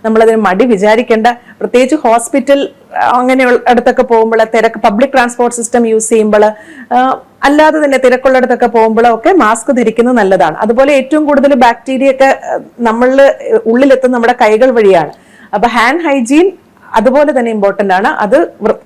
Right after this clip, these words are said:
കൃത്യമായി സാനിറ്റൈസർ ഉപയോഗിച്ച് കൈ കഴുകുക. പിന്നെ നമ്മൾ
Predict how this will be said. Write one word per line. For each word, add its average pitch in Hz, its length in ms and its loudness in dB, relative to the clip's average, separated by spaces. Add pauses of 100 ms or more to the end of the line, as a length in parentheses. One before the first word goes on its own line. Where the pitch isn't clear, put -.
കൃത്യമായി 254 580 0
സാനിറ്റൈസർ 233 560 -2
ഉപയോഗിച്ച് 220 300 0
കൈ 220 320 0
കഴുകുക. 202 520 0 (520)
പിന്നെ 330 260 4
നമ്മൾ 349 320 4